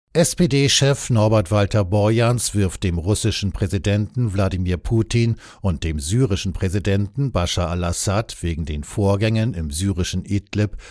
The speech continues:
aktuell schweren Völkerrechtsbruch vor. Dem Redaktionsnetzwerk Deutschland sagte der Sozialdemokrat:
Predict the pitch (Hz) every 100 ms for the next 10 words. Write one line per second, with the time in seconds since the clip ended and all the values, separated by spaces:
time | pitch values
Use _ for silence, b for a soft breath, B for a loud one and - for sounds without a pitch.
0 | B - 156 - 147 107 110 - 104 92
1 | 98 - 90 80 64 69 - - 67 -
2 | - 82 67 - _ _ _ _ _ _
3 | - 113 110 120 120 - - 170 180 110
4 | 101 - - 107 - 120 143 - 107 85
5 | - 98 90 - 90 87 101 95 - 87
6 | 92 98 101 - 123 - -